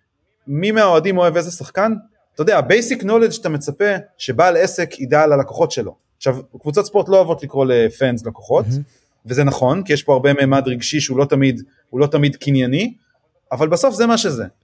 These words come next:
Speaker 1: ואם אתה לא יודע מה האוהדים שלך, ואתה כביירן לא יודע שיושב אוהד שלך בישראל שקוראים לו אסף, <clears throat> ולהמשיך לשלוח לי מנויים עונתיים זה בזבוז של זמן,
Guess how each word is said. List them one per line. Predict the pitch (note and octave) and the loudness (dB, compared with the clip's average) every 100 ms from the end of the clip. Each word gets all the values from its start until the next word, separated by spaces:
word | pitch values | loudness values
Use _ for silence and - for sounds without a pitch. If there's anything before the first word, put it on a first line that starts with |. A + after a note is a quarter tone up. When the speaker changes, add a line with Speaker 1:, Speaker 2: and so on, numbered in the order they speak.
| _ B2 | _ -4
Speaker 1:
ואם | D3 | -2
אתה | D3+ G#3+ | 2 4
לא | A3+ | 4
יודע | A3 G3+ G3+ | 4 2 2
מה | F3+ | 2
האוהדים | E3+ D3+ D#3+ | 2 2 0
שלך, | - A#2+ | -2 -2
ואתה | A#2+ F3 E3+ | -2 0 -2
כביירן | D3+ D#3 E3 C#3+ | 2 2 2 2
לא | D3+ | 2
יודע | D3+ D#3 | 2 0
שיושב | C#3+ B2+ D#3+ C#3 | -2 -2 -2 0
אוהד | C#3 D#3+ D3 | 2 2 0
שלך | C#3 C#3+ | -2 -2
בישראל | C3 - C#3+ | -2 -2 0
שקוראים | - C#3+ D3 | 0 -2 0
לו | C#3+ | 0
אסף, | - D#3 A#2+ - _ | 2 0 0 -6 _
<clears throat> | F#3+ F#3+ - - | 0 0 -2 -2
ולהמשיך | C3+ C3+ - C3+ | 0 2 0 -2
לשלוח | E3 E3+ E3 E3 | 0 2 2 2
לי | |
מנויים | D3 C#3+ D3+ | 2 2 2
עונתיים | D3 C3+ D3 | 0 0 0
זה | C#3+ B2 | -2 -6
בזבוז | A#2 C#3+ | -6 -6
של | C#3+ | -8
זמן, | A2+ C3+ B2+ | -6 -2 -2